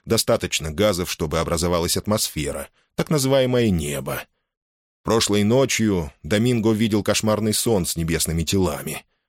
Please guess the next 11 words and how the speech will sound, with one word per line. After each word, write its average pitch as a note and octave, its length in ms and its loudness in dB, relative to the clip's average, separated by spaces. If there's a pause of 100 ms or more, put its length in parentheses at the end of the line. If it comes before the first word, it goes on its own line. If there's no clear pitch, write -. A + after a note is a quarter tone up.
(240)
Он C#3 160 2
понимал, F3 380 2
что - 180 -2
в C3+ 80 -2
нём D3+ 140 2
всего-навсего C#3 640 2
отразились C3 520 0
отцовские C3 560 0
тревоги. C3+ 680 0 (400)
Ничего G#3+ 320 2
необычного, F#2+ 800 0